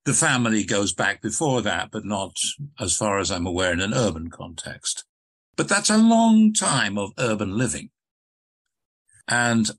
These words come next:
uh, my knowledge of nature is,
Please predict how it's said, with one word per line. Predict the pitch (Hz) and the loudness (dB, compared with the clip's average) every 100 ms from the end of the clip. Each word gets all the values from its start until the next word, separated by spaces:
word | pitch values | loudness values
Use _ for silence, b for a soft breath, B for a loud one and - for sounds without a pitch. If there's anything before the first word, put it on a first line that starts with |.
| - | -4
uh, | 120 117 - | -2 -2 -2
my | 143 160 165 160 | 0 2 2 2
knowledge | 139 151 160 143 107 | 2 2 2 0 -2
of | 113 98 | -6 -4
nature | 123 123 - 98 107 _ b b b - | -4 -2 -4 -4 -10 _ b b b -2
is, | 131 127 113 | 2 2 0